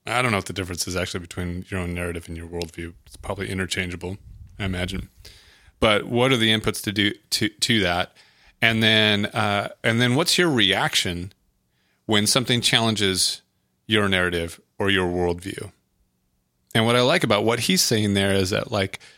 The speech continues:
he, he's describing his approach, which is antithetical to, to what he's seen in the world today. His approach is like, "I don't have to go tear down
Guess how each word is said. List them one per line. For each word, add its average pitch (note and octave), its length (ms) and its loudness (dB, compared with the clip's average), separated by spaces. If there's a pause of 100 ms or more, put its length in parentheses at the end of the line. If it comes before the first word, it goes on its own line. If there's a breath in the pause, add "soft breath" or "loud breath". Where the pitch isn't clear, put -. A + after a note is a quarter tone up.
(960 loud breath)
he, B2 360 -2
he's F3+ 360 2
describing C3 560 2
his D3+ 180 2
approach, E3 460 0
which A#2 260 2
is A2 260 2
antithetical A#2 840 0
to, G#2+ 240 -4 (140)
to A2 240 2
what G#2 200 0
he's G#2+ 220 0
seen G#2 180 0
in G2 80 0
the F#2+ 80 -2
world F#2 220 -2
today. - 200 -8
His C#3+ 220 2
approach A2 320 -2
is G#2 100 0
like, G2+ 220 -4
"I D3+ 140 4
don't F3 180 -2
have - 300 -2
to C#3 80 0
go B2 180 2
tear B2 460 0
down A#2 260 0